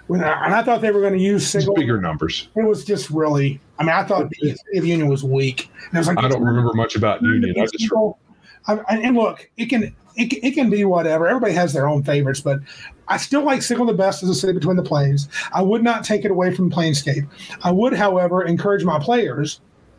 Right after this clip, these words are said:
Speaker 1: to understand. I would play it more. In the past, you know, I played it more like, "Oh, these are all options," and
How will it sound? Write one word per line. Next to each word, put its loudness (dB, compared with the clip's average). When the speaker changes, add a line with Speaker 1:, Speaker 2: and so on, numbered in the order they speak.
Speaker 1:
to 0
understand. 0
I 2
would -2
play 0
it -2
more. 0
In 2
the 0
past, 0
you 2
know, 4
I 2
played 0
it -4
more 2
like, 0
"Oh, 0
these 2
are 0
all 2
options," 0
and 0